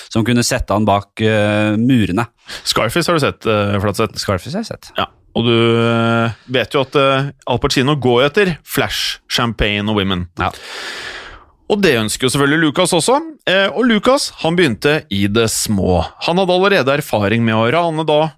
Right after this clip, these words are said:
Speaker 2: fulle folk utenfor restauranter og bordeller. I New York tok han det neste steget. Han gikk inn i en liten lokal bar, trakk frem pistolen, rettet den mot bartenderen og krevde alle pengene han hadde i kassa.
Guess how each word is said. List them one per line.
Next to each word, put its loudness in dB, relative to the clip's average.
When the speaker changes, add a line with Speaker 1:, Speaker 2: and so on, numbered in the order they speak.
Speaker 2:
fulle 2
folk 0
utenfor -2
restauranter -2
og -2
bordeller. 0
I 4
New 2
York 0
tok 0
han 0
det 0
neste -2
steget. -2
Han -2
gikk -4
inn 0
i 0
en 0
liten 0
lokal 0
bar, 2
trakk -2
frem 0
pistolen, 2
rettet 0
den 2
mot 2
bartenderen 0
og 0
krevde 0
alle 0
pengene 0
han 0
hadde -2
i -2
kassa. -4